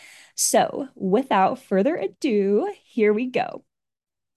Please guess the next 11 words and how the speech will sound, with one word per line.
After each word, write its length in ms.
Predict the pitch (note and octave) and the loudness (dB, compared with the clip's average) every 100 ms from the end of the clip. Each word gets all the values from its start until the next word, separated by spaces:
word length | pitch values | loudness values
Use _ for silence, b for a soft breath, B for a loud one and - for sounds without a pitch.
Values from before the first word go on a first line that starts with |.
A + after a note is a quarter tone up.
| _ | _
Welcome 680 | G3+ G3+ C#4+ D#4+ F#3 A#3+ D4 | -2 2 2 2 2 0 -4
to 200 | D4 A#3 | -4 -4
the 340 | G3+ A3 G3+ - | -2 -2 -2 -4
She 220 | - B3 | -6 -4
Eats 260 | C4+ D4 - | -2 -4 -2
Sisterhood, 540 | G#3+ G3+ F#3 E3 F3+ | -4 -2 -2 0 0
where 180 | G3 F#3 | -2 -4
we 180 | G#3 D4 | -4 -2
are 140 | G#3+ | 0
empowering 800 | F#3 F#3+ - _ G3+ A#3+ D#4+ D4 | 0 -4 -8 _ -2 0 0 -2
women 360 | F3 E3 D#3+ | -4 -4 -6